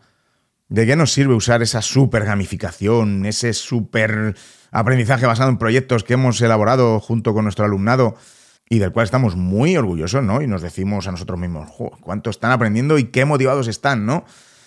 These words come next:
Pero luego llega la hora de evaluar los aprendizajes y plantamos un examen. Pues, eh, no puede ser. Voy a tomar prestado el título de, de un libro de Cristóbal Cobo para decir que la evaluación es la innovación pendiente.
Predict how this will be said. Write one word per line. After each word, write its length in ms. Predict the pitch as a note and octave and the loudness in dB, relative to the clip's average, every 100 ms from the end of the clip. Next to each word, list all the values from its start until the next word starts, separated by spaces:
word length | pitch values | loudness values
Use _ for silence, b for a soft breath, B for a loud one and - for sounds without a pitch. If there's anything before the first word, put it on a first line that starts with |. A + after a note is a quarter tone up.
| b b b | b b b
Pero 200 | - G#2 | 0 4
luego 180 | G#2+ B2 | 4 6
llega 200 | A#2 A2 | 4 4
la 180 | G2 F#2 | 4 4
hora 160 | B2 A#2 | 4 4
de 60 | |
evaluar 580 | G#2+ G2 A#2 F#3 - _ A2+ | 4 4 4 2 0 _ -4
los 140 | G#2+ | -2
aprendizajes 760 | G2 G2+ F#2 C3+ F#3+ G3 - _ _ | -2 -2 0 0 0 -2 -6 _ _
y 280 | - B2 G2+ | -2 2 2
plantamos 580 | F2 G2 F2+ A#2 A#2 - - | 2 0 0 0 0 -4 -2
un 160 | E3 | 0
examen. 400 | A2 - A2 - _ _ _ _ _ | 2 -2 -10 -16 _ _ _ _ _
Pues, 540 | - E2+ D2 C#2 - D#2 | -8 -8 -6 -8 -10 -10
eh, 360 | D2+ A#1+ G1+ C2+ | -10 -10 -10 -2
no 200 | B2 A2 | 0 0
puede 200 | E2+ C#2+ | -2 -6
ser. 240 | E2+ - _ _ _ _ _ _ _ _ _ _ _ | -8 -10 _ _ _ _ _ _ _ _ _ _ _
Voy 240 | C3 C3+ E3 | 0 4 4
a 60 | |
tomar 240 | D3 C#3+ C3 | 6 4 2
prestado 340 | A#2 - C#3 | 0 2 4
el 100 | A#2 | 4
título 320 | G#2+ C3 C3+ | 0 2 2
de, 220 | A2+ G#2 F#2 | 4 2 0
de 80 | |
un 120 | F#2+ G#2+ | 0 2
libro 200 | G2+ A#2+ | 2 2
de 140 | G2 | 2
Cristóbal 440 | E2+ D#2+ G2+ F2 - | -2 -4 -2 -2 -2
Cobo 460 | F#2+ B2 - _ - | 0 0 -2 _ -6
para 340 | F2+ F2+ E2 | -4 -2 -6
decir 320 | E2+ - A2+ | -6 -4 -4
que 160 | B2+ G#2+ | 0 0
la 100 | F#2 | 0
evaluación 800 | F2+ F2 F2 D2+ - G2+ C3 D#3 | -2 -2 -2 -4 -4 -2 -2 0
es 280 | A2+ C#3 A#2 | -2 0 0
la 100 | G#2+ | 2
innovación 500 | G2 F#2 E2 G#2+ B2+ | 2 0 -2 -2 0
pendiente. 520 | A#2 F#2 C#3 F#2 | 0 0 -2 -4